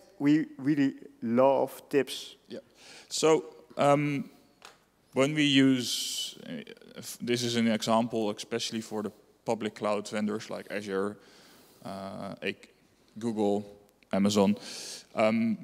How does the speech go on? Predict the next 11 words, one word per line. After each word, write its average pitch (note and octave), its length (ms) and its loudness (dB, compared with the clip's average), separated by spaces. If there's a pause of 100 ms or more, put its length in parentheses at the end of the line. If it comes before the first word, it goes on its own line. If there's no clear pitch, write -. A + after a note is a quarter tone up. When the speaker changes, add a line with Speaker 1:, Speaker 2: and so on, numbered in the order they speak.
Speaker 2:
we B2 120 -2
say B2 420 4 (180)
geo-efficiency. B2 880 0 (360)
And A2 160 -4
the A2+ 60 -4
fun C#3 220 0
thing, C3+ 260 0
especially B2 480 -2
in A2 80 2
Azure, A2+ 380 0
is, G#2+ 320 -6